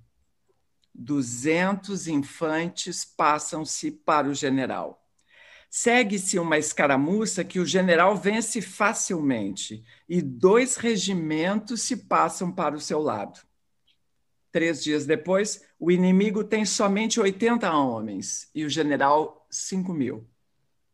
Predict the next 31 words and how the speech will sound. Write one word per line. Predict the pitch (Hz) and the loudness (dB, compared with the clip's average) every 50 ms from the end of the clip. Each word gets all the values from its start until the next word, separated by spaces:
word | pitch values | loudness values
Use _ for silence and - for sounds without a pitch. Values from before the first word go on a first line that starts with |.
| _ _ - | _ _ -4
Então | - 185 190 185 214 247 254 247 226 | 2 2 2 4 4 2 4 4 0
o | 196 | 0
general | 170 202 190 180 175 180 196 214 208 | 0 0 2 2 2 4 4 4 4
escreve | 196 - - 214 202 208 202 190 214 - - | 2 -2 0 2 2 2 2 2 -2 0 4
outra | 226 247 277 277 277 247 208 185 | 4 4 4 2 0 0 2 2
ordem | 170 170 175 165 156 160 160 | 4 4 2 2 0 -2 -2
do | 139 147 135 | -2 -4 -6
dia | 127 127 135 160 196 220 196 165 135 - - - - - | -4 -4 -4 -4 -2 0 0 0 0 -2 -6 -18 -8 -4
e | 185 | -2
setenta | 180 - - 220 208 214 247 254 262 262 277 | -2 2 2 2 2 2 2 0 2 2 0
e | 247 | 0
nove | 220 202 185 180 175 - 170 160 | 0 0 0 0 0 0 0 0
homens | 160 185 190 190 185 180 180 - | 4 4 4 4 2 -2 -2 -4
passam-se | - - 220 202 220 226 - 254 226 220 - - 233 180 | 0 4 6 6 6 6 2 -2 -4 -4 -4 -6 -8 -6
para | - 196 185 180 | -4 -4 -4 -4
o | 180 | -4
seu | - - 196 156 | -4 -2 0 0
lado. | 135 117 95 - - - - _ _ _ _ _ _ _ _ _ _ _ _ _ _ _ _ _ _ | 0 0 -2 -4 -6 -14 -18 _ _ _ _ _ _ _ _ _ _ _ _ _ _ _ _ _ _
Só | - - - 175 147 | -8 -2 0 0 0
resta | 143 143 175 175 170 180 180 185 - 185 170 - - - _ - | 2 2 4 4 4 4 2 2 0 -2 -2 -2 -6 -12 _ -2
um | 190 220 226 220 214 202 | 0 0 2 2 2 2
inimigo, | 180 165 151 143 131 131 131 123 110 110 - - - - - _ _ _ _ _ _ | 0 2 2 4 4 4 4 2 0 -4 -6 -8 -16 -20 -20 _ _ _ _ _ _
cercado | _ - - 170 151 135 143 - - 160 156 143 151 135 | _ -6 0 0 0 0 0 0 2 4 4 4 2 -2
pelo | - 175 147 147 147 | 0 0 0 2 2
exército | 135 123 117 147 151 139 139 131 - - - 147 | 0 0 2 2 2 2 2 0 -4 -6 -6 -6
do | 110 147 147 | -4 -2 -4
general | 123 135 147 143 143 135 127 139 139 156 170 | -2 0 0 2 2 2 4 4 2 2 0
que | - 208 | 0 -2
aguarda | 175 160 131 135 135 135 143 131 139 | -2 -2 0 0 2 2 2 2 2
em | 143 139 | 0 0
silêncio. | - - 156 143 143 127 113 104 104 - - - - | 0 -4 -4 -4 -2 -2 -4 -4 -6 -8 -10 -12 -14